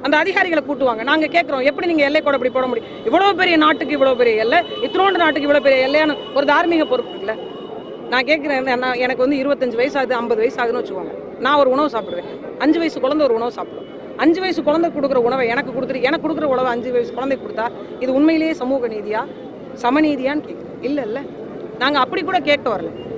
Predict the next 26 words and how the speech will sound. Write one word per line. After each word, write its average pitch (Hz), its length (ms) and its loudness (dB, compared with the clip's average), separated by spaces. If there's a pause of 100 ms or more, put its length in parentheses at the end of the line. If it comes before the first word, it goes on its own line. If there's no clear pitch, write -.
இரு 247 140 0
நாடுகள் 320 340 2
உட்கார்ந்து 262 400 -2
பேசுங்க. - 360 -6
இது 254 100 -2
மாதிரி 311 240 0
அடிக்காதீங்க, 233 580 -2
கைது 320 300 0
செய்யாதீங்க, 202 340 -2
அவமானப்படுத்தாதீங்க. 240 1000 -2 (440)
எவ்வளவு 359 380 2 (120)
கொடூரமான 330 640 2
தண்டனைகள்லாம் 277 380 2
நாங்க 240 220 -2
அனுபவிச்சது. 233 360 -2 (420)
ஒரு 269 160 6
பெத்த 294 420 0
ப-, 240 500 2
தகப்பனை 254 420 0 (220)
தன் 247 180 -2
ப-, 226 160 -4
மகனையும் 294 420 0
புணர 339 300 2
வச்சிருக்காங்க 220 480 -4
தெரியுமா 320 280 4
உங்களுக்கு? 254 380 -4